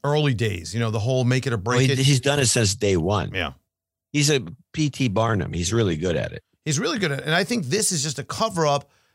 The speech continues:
Speaker 1: because, again, he knows that he's gotta, like, chill out a little bit because
Speaker 2: He's got his tit in the ringer and he
Speaker 1: Exactly.
Speaker 2: he's trying to get out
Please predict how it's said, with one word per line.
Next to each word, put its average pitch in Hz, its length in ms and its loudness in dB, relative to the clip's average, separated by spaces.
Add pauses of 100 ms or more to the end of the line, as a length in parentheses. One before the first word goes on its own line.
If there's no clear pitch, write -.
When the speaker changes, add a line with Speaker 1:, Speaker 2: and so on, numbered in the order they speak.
(100)
Speaker 1:
because, 139 260 0
again, 147 300 0
he 143 120 2
knows 143 680 2 (320)
that 127 240 -2
he's 143 200 0
gotta, 139 220 0
like, 123 260 -2 (100)
chill 156 320 0
out 147 220 0
a - 20 -4
little 120 200 0
bit 98 220 -4
because 123 300 -2
Speaker 2:
He's 120 100 2
got 120 80 4
his 127 180 4
tit 139 260 0
in 107 80 -4
the 104 100 4
ringer 101 380 4
and 90 100 2
he 90 40 0
Speaker 1:
Exactly. 85 440 -4
Speaker 2:
he's - 120 -8
trying 92 220 2
to 85 60 2
get 85 180 2
out 82 160 0